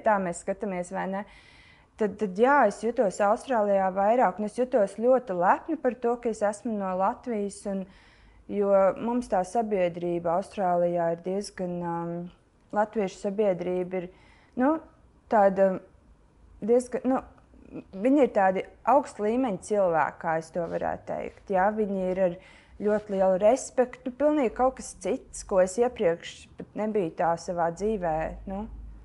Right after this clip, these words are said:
Un viņi tādi visi vienkārši ir. Tas, kā viņi ciena viens otru un citus cilvēkus, un, nu jā, tā kā t-, t-, tas ir, tas, tas tā ir, jā. Es latvietību labāk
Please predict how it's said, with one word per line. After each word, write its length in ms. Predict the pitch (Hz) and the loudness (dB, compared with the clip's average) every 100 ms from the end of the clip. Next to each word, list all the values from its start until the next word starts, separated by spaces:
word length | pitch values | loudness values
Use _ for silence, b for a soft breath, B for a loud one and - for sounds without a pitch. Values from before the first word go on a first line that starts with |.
| b - | b -14
Un 180 | - 190 | -8 -4
viņi 200 | 214 202 | -2 -2
tādi 360 | 185 180 170 | -2 -2 -4
visi 400 | 175 285 - - | -6 -6 -8 -10
vienkārši 760 | 165 165 - 165 - 185 - 196 | -8 -8 -10 -10 -10 -12 -8 -2
ir. 240 | 277 180 | -2 -2
Tas, 260 | - 202 - | -4 -6 -4
kā 160 | 196 170 | -2 -2
viņi 240 | 175 180 170 | -2 -6 -10
ciena 480 | - - 240 247 208 | -10 -4 0 0 -2
viens 320 | 185 202 196 - | -4 -6 -6 -6
otru 420 | 214 220 220 196 | -4 -2 -4 -6
un 140 | 175 175 | -8 -6
citus 320 | 208 233 - | -6 -6 -8
cilvēkus, 720 | - 262 240 214 190 190 - 196 | -2 0 2 2 0 -2 -8 -16
un, 120 | 185 B B B B | -16 B B B B
nu 160 | 294 | 2
jā, 160 | 302 269 180 175 | 4 6 6 2
tā 160 | - | -6
kā 200 | - 190 185 | -6 -2 0
t-, 200 | 185 202 | -2 -8
t-, 240 | - 220 220 | -10 -6 -6
tas 280 | - 220 - | -6 -8 -6
ir, 200 | 214 196 - | -6 -6 -10
tas, 260 | - 196 - - | -12 -12 -12 -20
tas 220 | - 190 | -18 -16
tā 220 | - - - | -10 -8 -8
ir, 160 | - | -8
jā. 160 | 190 165 | -6 -4
Es 200 | - 208 | -6 -4
latvietību 640 | - 240 254 196 - 196 196 | -4 -2 -2 -2 -2 -4 -2
labāk 540 | 214 214 - 202 196 | -4 -4 -2 -2 -2